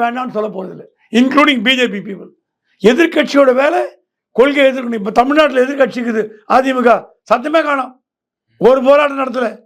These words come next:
திமுக எல்லாம், எல்லாம் ஸ்நானம் பண்ணி கொடுத்துருச்சு. அந்த மாதிரி இருக்கக்கூடாது, போராட்ட குணமா இருக்கணும் எதிர்க்கட்சி. அந்த எதிர்க்கட்சி போராட்ட குணத்தை காங்கிரஸ் வளர்த்துண்டா காங்கிரஸ்ன்ற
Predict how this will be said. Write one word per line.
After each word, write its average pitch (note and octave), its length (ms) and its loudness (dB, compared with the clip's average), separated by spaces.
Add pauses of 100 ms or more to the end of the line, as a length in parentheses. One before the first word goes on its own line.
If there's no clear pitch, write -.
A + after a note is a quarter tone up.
(240)
திமுக C4+ 360 4 (100)
எல்லாம், C4+ 220 2
எல்லாம் C4+ 220 2 (320)
ஸ்நானம் C4+ 280 2
பண்ணி C4+ 140 -4
கொடுத்துருச்சு. G#3+ 400 -6 (580)
அந்த D4 180 4
மாதிரி F4 180 4
இருக்கக்கூடாது, B3 440 2 (480)
போராட்ட D#4+ 460 4
குணமா B3+ 280 2
இருக்கணும் E3 280 -12 (300)
எதிர்க்கட்சி. A#3 420 0 (440)
அந்த G#3+ 220 2 (140)
எதிர்க்கட்சி B3+ 440 -2 (120)
போராட்ட A#3 380 0
குணத்தை F#3 380 0 (500)
காங்கிரஸ் B3 540 2
வளர்த்துண்டா G3 480 2 (500)
காங்கிரஸ்ன்ற C4+ 920 0